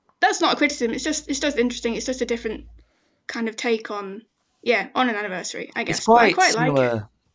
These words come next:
Speaker 2: to, um, how Day the Doctor would approach an anniversary special, where it's sort of, even, like, even, it's an anniversary special, but it's not, it's,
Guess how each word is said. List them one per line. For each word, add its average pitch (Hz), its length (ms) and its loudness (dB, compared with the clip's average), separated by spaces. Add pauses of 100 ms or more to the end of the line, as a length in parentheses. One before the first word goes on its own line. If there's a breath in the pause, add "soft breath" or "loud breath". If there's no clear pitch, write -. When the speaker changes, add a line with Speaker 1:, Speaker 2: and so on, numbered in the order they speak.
(120)
Speaker 2:
to, 123 220 -2
um, 117 280 -2
how 123 180 0
Day 123 160 0
the 120 100 -6
Doctor 127 300 -2
would 123 80 -6
approach 113 340 -10
an 117 80 -8
anniversary 113 460 -8
special, 120 380 -10
where 60 120 -10
it's - 160 -12
sort 120 220 -6
of, 110 200 -8 (360 soft breath)
even, 135 280 0
like, 127 160 4
even, 131 340 -4
it's 143 160 -2
an 165 60 -4
anniversary 135 480 0
special, 123 460 -4
but 117 240 -6
it's - 180 -10
not, 123 300 -4
it's, - 440 -10